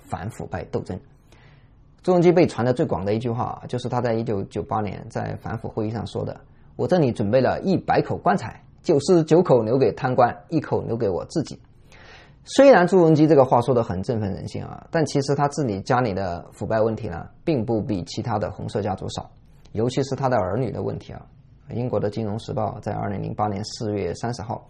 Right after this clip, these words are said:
曾经刊发过记者汉尼桑德尔的一篇重磅调查报告，摩根士丹利的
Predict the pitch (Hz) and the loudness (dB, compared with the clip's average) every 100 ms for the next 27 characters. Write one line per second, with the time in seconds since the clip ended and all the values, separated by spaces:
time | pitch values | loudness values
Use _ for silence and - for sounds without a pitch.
0 | - - - - - 110 113 123 123 117 | -20 -20 -20 -14 -6 -4 -4 -4 -4 0
1 | 123 104 - - 127 - - - 160 107 | 2 0 -2 -6 -4 -4 -10 -8 -6 -6
2 | - - 123 - 135 135 - - 90 98 | -8 -12 -14 -8 -8 -6 -6 -6 -6 -6
3 | 101 113 104 - _ _ - 190 95 - | -6 -6 -6 -8 _ _ -2 -2 -2 -4
4 | - 104 104 127 85 92 120 - - - | -4 -4 -2 -2 -2 0 2 4 2 0
5 | - - - - 107 117 143 170 170 - | -20 -20 -20 -6 0 2 4 4 2 -2
6 | 151 143 151 156 123 76 - | 0 2 4 2 0 -2 -10